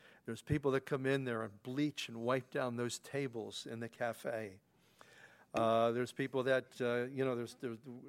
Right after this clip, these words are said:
it was a kind of an interesting week because we had people in here all week long. We had t-, uh, a group of guys that just painted the building, both sides. Um, then we had folks involved in, uh, food preparation, you know, all week long,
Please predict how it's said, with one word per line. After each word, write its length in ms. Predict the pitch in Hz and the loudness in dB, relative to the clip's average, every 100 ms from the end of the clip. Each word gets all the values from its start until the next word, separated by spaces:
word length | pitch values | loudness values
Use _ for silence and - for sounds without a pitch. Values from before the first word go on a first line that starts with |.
| 139 156 139 135 | -14 -12 -10 -4
it 40 | |
was 140 | 135 | -4
a 60 | 143 | 2
kind 180 | 190 240 | 4 6
of 60 | |
an 80 | 143 | 4
interesting 440 | 156 139 - 120 113 | 0 0 -2 -2 0
week 220 | 160 - | 0 0
because 300 | 123 120 - | -4 -6 -2
we 80 | 120 | -4
had 100 | - | -2
people 320 | 190 185 123 | -6 -4 -6
in 80 | 117 | -4
here 140 | 123 | -2
all 180 | 123 151 | 2 2
week 180 | 151 - | 2 -2
long. 160 | 113 113 - - - 135 | -2 -4 -8 -12 -8 -4
We 120 | 123 | 4
had 220 | 139 135 | 4 2
t-, 140 | - 170 147 147 | -4 -6 -4 -2
uh, 300 | 127 123 113 - - 127 | 2 2 0 -4 -8 -4
a 80 | |
group 240 | 123 165 175 | 0 2 2
of 80 | 135 | 2
guys 360 | 131 139 143 | 4 4 4
that 140 | 127 - | -2 -6
just 200 | 120 - | -8 -2
painted 320 | 151 151 151 | 0 0 0
the 80 | 143 | -2
building, 320 | 160 143 107 | -2 -2 0
both 180 | 127 - | 0 2
sides. 560 | - 135 107 - - - - - - - - | 4 4 2 -4 -10 -12 -20 -20 -8 -4 0
Um, 500 | 117 110 107 107 110 _ _ _ _ _ _ - | 2 4 2 -4 -10 _ _ _ _ _ _ 2
then 160 | 147 151 | 6 10
we 80 | |
had 120 | 147 - | 10 10
folks 300 | 175 170 175 | 8 8 2
involved 580 | 165 127 131 131 139 | 0 4 8 8 8
in, 180 | 127 113 - - - - | 4 0 -6 -16 -14 0
uh, 220 | 117 113 - | 4 4 2
food 340 | - 233 262 | 4 8 8
preparation, 640 | - 151 131 120 117 - 110 | 10 10 10 4 2 -4 -4
you 100 | 127 | -2
know, 60 | 123 | 2
all 280 | 156 196 | 8 10
week 180 | 180 175 | 8 6
long, 180 | 139 | 2